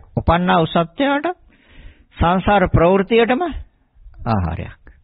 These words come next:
මනෝ සංචේතන ආහාරය. කාය සම්පස්සජා චේතන. කය. කයට ගෝචර වෙන්නේ බාහිර පහස. ඒක ස්පර්ශ වේ සීත උෂ්ණ කයට. ඒතර කයට කර්ම හදන්න බෑ.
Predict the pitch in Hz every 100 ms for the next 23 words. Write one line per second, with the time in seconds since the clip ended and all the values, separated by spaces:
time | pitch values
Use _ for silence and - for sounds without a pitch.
0 | _ _ _ _ _ _ _ _ _ _
1 | - 104 104 - 92 - 85 - 85 85
2 | - - - - - - _ - 143 156
3 | 151 170 180 175 185 190 185 - 180 -
4 | - - - - - - - _ _ _
5 | _ _ _ - _ _ _ _ - 120
6 | 110 80 - - - 135 127 120 107 117
7 | 110 135 143 156 139 135 143 139 139 139
8 | 151 - - _ _ _ _ _ _ _
9 | _ - 117 - 143 139 - 190 190 -
10 | 180 202 202 - 202 143 165 202 - 160
11 | - _ - - - _ _ _ _ -
12 | - _ _ _ - 107 - - 113 143
13 | 214 - - 117 107 160 190 330 226 196